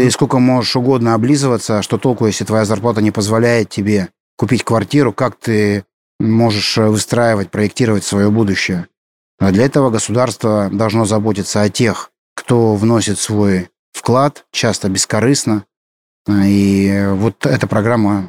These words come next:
Speaker 2: поэтому и существует и пользуется
Speaker 1: Ну да,
Speaker 2: популярностью.
Speaker 1: и я-то какую логику вижу, что, и, безусловно, мы все её видим, что, э, вы привлек-, строите новые школы, которые привлекут новых жителей, которым надо учить детей. Для этих школ нужны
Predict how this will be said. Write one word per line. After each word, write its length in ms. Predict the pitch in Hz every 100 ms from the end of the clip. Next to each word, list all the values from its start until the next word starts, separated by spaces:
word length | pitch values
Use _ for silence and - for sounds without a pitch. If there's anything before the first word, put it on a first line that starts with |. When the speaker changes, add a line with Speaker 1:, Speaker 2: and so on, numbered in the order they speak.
| - _ _ _ -
Speaker 2:
поэтому 360 | 120 117 107
и 20 | 98
существует 640 | 107 - - 127 120 101
и 40 |
пользуется 380 | - 113 143 170
Speaker 1:
Ну 80 | 127
да, 60 | 107
Speaker 2:
популярностью. 420 | 104 151 156 170
Speaker 1:
и 40 |
я-то 200 | 165 160
какую 300 | - 151 165
логику 400 | 147 135 113 -
вижу, 320 | 117 120 98 92
что, 400 | - 120 113 107
и, 360 | 120 113 110
безусловно, 500 | 104 110 104 120 107 107
мы 120 | 107
все 160 | - 117
её 200 | 107 107
видим, 260 | 104 98
что, 320 | - - 110 95 - - - -
э, 140 | 110 110
вы 140 | 113
привлек-, 360 | 117 120 120 107 110
строите 380 | - 135 117 120
новые 260 | 120 117 117
школы, 540 | - 175 170 160 151
которые 400 | 123 - 117 107
привлекут 560 | 95 113 107 110 120 104
новых 300 | 110 107 107
жителей, 400 | 104 110 - 98
которым 360 | - 107 104 104
надо 200 | 110 98
учить 280 | 104 - 101
детей. 360 | 98 110 156 151
Для 320 | 104 120 110
этих 220 | 101 104
школ 280 | - 117 101
нужны 420 | 101 98 101 101